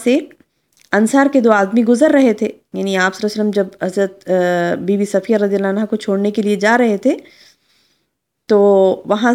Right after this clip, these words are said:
سے انصار کے دو آدمی گزر رہے تھے۔ جب انہوں نے محمد صلی اللہ علیہ وسلم کو دیکھا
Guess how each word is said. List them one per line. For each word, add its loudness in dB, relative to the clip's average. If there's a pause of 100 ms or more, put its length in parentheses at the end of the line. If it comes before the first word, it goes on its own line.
سے 2
انصار 0
کے 0
دو 0
آدمی 0
گزر 2
رہے 2
تھے۔ -4 (440)
جب 2 (100)
انہوں 4
نے 4
محمد 4
صلی 0
اللہ -
علیہ 0
وسلم 4
کو 4
دیکھا 0